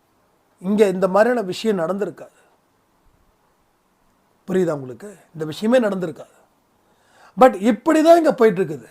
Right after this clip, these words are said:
லைஃப். So, திரும்ப திரும்ப சொல்றேன், தனிநபர்களை வந்து நாம தாக்கணும்னு இது வரைக்கும் நம்ம அன்பே சாயில பேசல. ஆனா, இது ஒரு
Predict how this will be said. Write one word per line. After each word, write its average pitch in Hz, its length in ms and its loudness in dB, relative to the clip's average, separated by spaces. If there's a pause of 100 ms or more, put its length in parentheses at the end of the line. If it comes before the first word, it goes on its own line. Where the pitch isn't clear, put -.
(120)
லைஃப். 151 320 -10 (1900)
So, 165 160 -8
திரும்ப 285 340 2
திரும்ப 277 280 0
சொல்றேன், 202 360 -8
தனிநபர்களை 233 920 4
வந்து 208 520 -2 (560)
நாம 214 380 6
தாக்கணும்னு 240 840 2
இது 208 260 0
வரைக்கும் 240 380 2
நம்ம 247 180 0
அன்பே 196 220 -4
சாயில 214 540 -4
பேசல. 208 400 -8 (480)
ஆனா, 185 360 2 (100)
இது 202 280 -2
ஒரு 185 320 -2